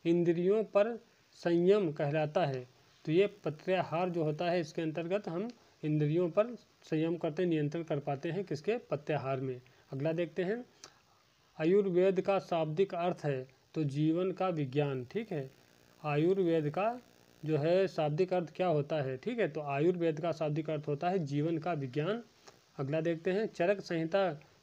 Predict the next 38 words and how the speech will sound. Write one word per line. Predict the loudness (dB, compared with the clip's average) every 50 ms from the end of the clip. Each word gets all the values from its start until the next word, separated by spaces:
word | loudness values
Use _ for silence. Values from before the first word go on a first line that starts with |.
| _
में | 2 2 2 2 0
कितने | -4 -4 -2 0 0 0 0
प्रकार | 0 -4 -2 -2 -2 -2 -2
के | 2 2 2
योग | 4 4 4 4 6 6 6 4
हैं? | 2 -2 -2 -6 -8 -10 -18 -20 _ _ _ _
तो | -6 -6
चरक | -6 -2 0 2 2 2 0
संहिता | 0 -4 -2 0 0 0 0 0
में | 0 0 0 -2 -4 -10 -4
चार | 0 0 2 2 2 0
प्रकार | -2 -4 -4 -2 -2 -2 -2
के | -2 -4 -4 -4 -4 -8 -14 _ _ _ _ -4
योग | 0 2 2 2 2
हैं। | 0 0 -2 -2
अगला | -2 -4 -2 0 0 0
देखते | 0 -2 -4 -2 -4 -4
हैं, | -2 -2 -4 -6 -10 _ -20 _ _ -2
षठ | 4 4 4 4
दर्शनों | 4 2 2 2 2 0 0 2 2 2
की | 2 0 0
संख्या | 0 -2 -2 0 0 -2 -2
कितनी | -2 -6 -4 0 0 2 2
है? | 2 0 -4 -6 -10 -14 -20 -20 _ -4
तो | -4 -4
षठ | -4 4 4 4 6 6 2
दर्शन | -2 -2 -2 -2 -2 -2 -4 -4
की | -2 -4 -4
संख्या | -4 -2 -4 -4 -2 -4 -4 -6 -6 -10 -16 -20 _ _ _
छः | -12 0 2 4 4 4
है। | 2 -2 -8 -12 -18 _ -20 -16 -10 -8
अगला | -6 -4 -2 -2
देखते | 0 -2 -4 -2 -4 -4
हैं | -4 -4 -4 -4
क्या | -2 -4 -2
है | -2 -4
हमारा | -4 -4 -4 -6 -4
क्वेश्चन | -6 -6 -8 -6 -8 -10 -10 -10